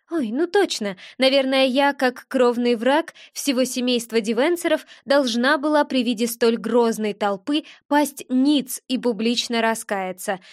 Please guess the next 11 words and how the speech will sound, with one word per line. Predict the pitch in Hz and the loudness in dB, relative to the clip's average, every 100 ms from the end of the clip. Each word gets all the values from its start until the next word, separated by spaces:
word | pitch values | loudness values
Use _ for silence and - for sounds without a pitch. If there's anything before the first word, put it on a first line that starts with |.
| - | -14
вырвать | 233 320 339 294 302 | 0 2 4 2 0
пару | 277 269 254 240 | 0 2 2 0
клоков | - 254 233 233 233 254 | 0 0 0 0 0 0
на | 269 | -2
голове, | 262 262 254 247 233 - - | 2 2 2 0 -2 -6 -4
посыпать | 320 311 330 277 208 | 0 0 0 0 2
голову | 233 233 214 | 2 2 0
пеплом | 233 226 233 285 277 285 277 | -2 0 2 0 -2 -4 -2
и | 269 269 | -4 -2
так | 262 190 | -4 -2
далее. | 202 185 190 185 | -4 -6 -8 -10